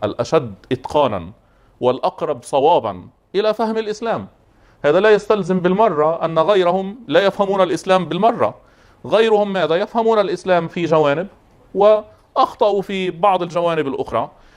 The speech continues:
وهذه الجوانب التي أخطأوا فيها نحن نقطع بأنها ليست في أصول الإسلام المفروض، وإلا لم ندخلهم في الإسلام أصلًا. ليسوا من أهل القبلة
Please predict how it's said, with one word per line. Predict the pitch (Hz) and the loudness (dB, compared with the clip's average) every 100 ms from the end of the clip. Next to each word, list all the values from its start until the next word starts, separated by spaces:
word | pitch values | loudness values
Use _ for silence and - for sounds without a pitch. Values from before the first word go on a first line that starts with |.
| - - | -16 0
وهذه | 113 175 214 208 | 4 4 2 0
الجوانب | 175 190 196 180 175 | -2 0 0 0 0
التي | 185 180 | 0 0
أخطأوا | 170 170 160 | 0 2 0
فيها | 175 165 | 0 -2
نحن | 160 - | -2 0
نقطع | 175 220 220 147 147 - _ _ _ _ _ 107 | 0 0 0 -2 -2 -8 _ _ _ _ _ -2
بأنها | 113 165 180 160 | 2 2 2 2
ليست | 196 208 185 | 2 2 -2
في | - 170 | 0 0
أصول | 180 190 | 2 4
الإسلام | 180 151 196 180 92 - _ - | 4 0 2 2 2 -10 _ -6
المفروض، | 110 120 120 185 170 90 _ _ _ - | -2 -2 2 2 2 0 _ _ _ 0
وإلا | 110 165 175 | 2 4 4
لم | 175 214 | 2 2
ندخلهم | 196 - 190 180 | -2 -2 -4 -4
في | 170 | -6
الإسلام | 139 143 180 120 | -8 -4 -4 -2
أصلًا. | 175 127 101 | -4 -4 -2
ليسوا | 127 180 160 | -2 -2 -4
من | 156 | -4
أهل | 170 156 | -2 -2
القبلة | 135 160 107 | 0 -2 -2